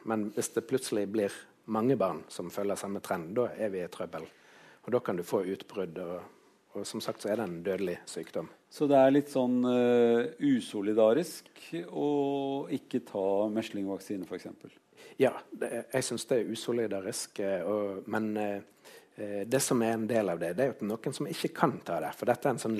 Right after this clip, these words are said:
Speaker 1: levende svekket vaksine, så hvis du har en alvorlig immunsvikt, for eksempel, så kan du bli syk av vaksinen.
Speaker 2: Ja, men det er jo disse som skal få lov å
Speaker 1: Ja.
Speaker 2: slippe vaksinering, da.
Speaker 1: Ja.
Speaker 2: Ikke de andre som gjør det fordi at de er
Speaker 1: Mm.
Speaker 2: medlem av en eller annen gruppe, eller, eh, har
Speaker 1: Ja.
Speaker 2: sittet hjemme og tenkt mye rart for seg selv.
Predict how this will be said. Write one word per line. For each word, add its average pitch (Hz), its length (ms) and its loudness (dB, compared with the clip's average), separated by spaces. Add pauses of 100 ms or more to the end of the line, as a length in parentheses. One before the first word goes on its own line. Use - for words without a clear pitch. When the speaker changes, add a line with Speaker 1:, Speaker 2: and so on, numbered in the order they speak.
Speaker 1:
levende 98 540 2 (480)
svekket 98 800 0
vaksine, 98 480 -4
så 98 160 -8
hvis 101 160 -6
du - 80 -6
har 107 160 0
en 95 100 -2
alvorlig 98 460 -2
immunsvikt, 117 640 -2
for 110 80 -4
eksempel, 98 320 -6
så 120 80 -4
kan 107 160 -2
du 85 100 -2
bli 87 140 -6
syk - 320 -2
av 87 140 0
vaksinen. 82 400 -4 (240)
Speaker 2:
Ja, 127 100 4
men 135 80 4
det 135 80 10
er 131 80 12
jo 131 80 -2
disse 139 240 0
som 117 160 0
skal 131 160 2
få 147 140 -2
lov 110 180 6
å 117 140 6
Speaker 1:
Ja. 117 100 2
Speaker 2:
slippe - 480 -2
vaksinering, 104 560 0
da. 135 80 6
Speaker 1:
Ja. 127 140 10 (260)
Speaker 2:
Ikke - 260 -2
de 127 80 6
andre 104 300 4
som 123 180 0
gjør 107 220 6
det 101 100 2
fordi 107 240 2
at 98 140 2
de 113 80 2
er 110 200 4 (300)
Speaker 1:
Mm. 101 260 -2
Speaker 2:
medlem 107 360 4
av 107 80 4
en 107 100 2
eller 104 120 0
annen 101 140 -2
gruppe, 110 300 -4
eller, 98 260 2
eh, 98 800 -4
har 113 60 -4
Speaker 1:
Ja. 104 60 -2
Speaker 2:
sittet 110 280 -4
hjemme 101 200 0
og 101 80 -8
tenkt 104 400 -8
mye 107 440 0
rart 95 220 0
for - 100 -16
seg 98 140 -10
selv. 127 280 0